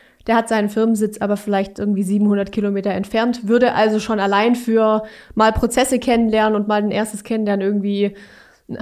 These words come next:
horrende Reisezeiten und Reisekosten wahrscheinlich auf die Rechnung schreiben und das ist euch eigentlich schon ein bisschen too much und vielleicht auch ein Grund, warum er dann sagt, „Boah, nee, also mit dem Partner können wir es nicht machen“, obwohl es eigentlich vielleicht der richtige wäre.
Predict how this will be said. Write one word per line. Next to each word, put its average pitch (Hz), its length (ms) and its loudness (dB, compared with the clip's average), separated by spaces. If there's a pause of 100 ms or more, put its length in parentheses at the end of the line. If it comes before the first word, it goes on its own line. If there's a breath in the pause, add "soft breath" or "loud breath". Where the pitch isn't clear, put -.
(140)
horrende 254 680 4
Reisezeiten 226 720 0
und 202 160 -4
Reisekosten 220 580 -4
wahrscheinlich 208 340 -6
auf 208 120 -10
die - 80 -8
Rechnung 208 320 -6
schreiben 202 340 -6
und 190 80 -6
das 196 140 -8
ist 202 100 -8
euch 196 240 -4
eigentlich 202 320 -4
schon 196 200 -6
ein 190 60 -8 (340 loud breath)
bisschen 240 300 -2
too 226 120 -4
much 233 280 -2
und 214 120 -6
vielleicht 214 260 -4
auch - 80 -6
ein 214 200 -4
Grund, 214 200 -2
warum 208 220 0
er 208 60 0
dann 202 140 -2
sagt, 196 200 -6
„Boah, 190 160 -4
nee, 196 240 -4
also 196 160 -8
mit 202 140 -4
dem 202 100 -2
Partner 196 260 -8
können 202 180 -6
wir 190 40 -2
es 190 100 -8
nicht 247 180 -2
machen“, 240 300 0
obwohl 208 220 -2
es 208 80 -10
eigentlich 202 360 -6
vielleicht - 220 -12
der 220 100 -6
richtige 202 380 -4
wäre. 180 380 -6